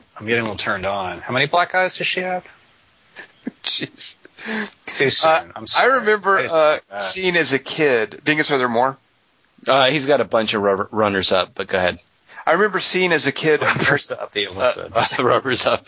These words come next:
Speaker 3: Yeah, sorry.
Speaker 1: Rubbers up.
Speaker 2: Uh, seeing American Gigolo before I was really old enough to appreciate what was going on. And there's a
Speaker 1: Oh.
Speaker 2: scene in American Gigolo where Richard Gere is basically defending, like, how difficult his job is. And he says something, you know, in a very impassioned monologue about,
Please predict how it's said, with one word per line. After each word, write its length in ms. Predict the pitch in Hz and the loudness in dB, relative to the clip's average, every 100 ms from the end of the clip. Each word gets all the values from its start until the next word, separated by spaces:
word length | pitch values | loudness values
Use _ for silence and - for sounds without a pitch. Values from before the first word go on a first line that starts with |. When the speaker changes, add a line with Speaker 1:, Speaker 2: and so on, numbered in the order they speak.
| 175 | -12
Speaker 3:
Yeah, 220 | 185 - | -8 -6
sorry. 260 | - - - | -4 -4 0
Speaker 1:
Rubbers 440 | 117 117 131 127 | 0 0 0 2
up. 300 | 143 131 - _ _ _ - 269 | 2 2 -2 _ _ _ -8 -2
Speaker 2:
Uh, 160 | 160 160 | 2 2
seeing 280 | - 214 220 | 2 2 2
American 420 | 175 180 165 156 | 2 2 0 -4
Gigolo 420 | 135 143 139 127 | -2 2 2 0
before 240 | 120 135 127 | -2 0 2
I 40 | |
was 240 | 120 117 | 0 -2
really 180 | 123 123 | -2 0
old 180 | 120 120 | 0 0
enough 180 | 117 113 | -2 -2
to 80 | - | -4
appreciate 380 | 123 135 120 120 | -2 -2 0 0
what 140 | 117 | 0
was 100 | 107 | 0
going 220 | - 117 135 | 0 2 4
on. 160 | 127 | 2
And 100 | 120 | 2
there's 140 | 120 - | -2 0
a 20 | |
Speaker 1:
Oh. 20 | |
Speaker 2:
scene 380 | - 233 240 226 | 0 2 2 2
in 100 | 175 | 0
American 400 | 160 160 156 135 | 2 2 0 -2
Gigolo 600 | 120 143 139 117 107 107 - - - | 0 2 2 2 2 0 -6 -16 -2
where 140 | 143 | -2
Richard 480 | 135 175 - 180 131 | 2 0 0 -2 -4
Gere 460 | 127 139 139 135 127 - _ | -2 2 4 2 -2 -18 _
is 300 | - 127 120 | -2 0 0
basically 480 | - 147 147 135 151 | 0 -2 -2 -4 -4
defending, 520 | 135 - 135 127 127 | -4 0 0 2 2
like, 160 | 113 113 | 0 0
how 120 | 123 | -2
difficult 520 | 113 123 139 135 120 | 0 -2 0 -2 -2
his 160 | 113 104 | -2 0
job 400 | 120 110 113 107 | 2 2 2 2
is. 320 | 107 107 - - - | 2 2 -2 -6 -4
And 100 | 139 | 0
he 80 | 151 | 2
says 280 | - 208 196 | 4 2 2
something, 640 | - 180 175 160 139 123 _ | 2 0 0 -2 -2 -6 _
you 100 | 135 | -2
know, 100 | 127 | 0
in 80 | 120 | 2
a 60 | 117 | 2
very 220 | 151 147 | 2 2
impassioned 540 | 117 - 123 117 120 113 | 0 0 2 2 -2 -2
monologue 580 | 107 117 117 104 104 107 | 0 2 2 2 2 0
about, 360 | 110 113 110 | 0 2 0